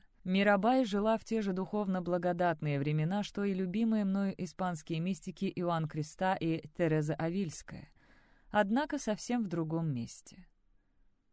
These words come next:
Мирабай была преданной, или бхакти.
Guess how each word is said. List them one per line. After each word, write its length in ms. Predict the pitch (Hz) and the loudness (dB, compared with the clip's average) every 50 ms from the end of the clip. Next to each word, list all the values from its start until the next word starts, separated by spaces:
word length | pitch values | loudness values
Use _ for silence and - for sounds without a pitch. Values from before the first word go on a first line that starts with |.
| _ _ _ _ _ _ _ - - - _ _ _ _ _ _ _ _ _ - _ _ | _ _ _ _ _ _ _ -20 -20 -20 _ _ _ _ _ _ _ _ _ -20 _ _
Мирабай 600 | - 180 180 180 190 185 190 180 196 226 254 269 | -4 0 2 4 4 4 4 4 4 4 4 2
была 260 | 202 196 180 175 160 | 2 2 2 2 2
преданной, 680 | 156 - 147 143 139 143 151 160 180 190 185 190 190 | 2 0 0 0 2 2 0 0 -2 -2 -2 -2 -4
или 360 | 185 - 170 160 156 147 147 - | -4 -4 -2 0 0 0 -2 -4
бхакти. 720 | - 160 156 - - 180 156 135 123 - - - - 175 | -8 -12 -10 -6 -2 -2 0 0 -2 -4 -10 -14 -14 -16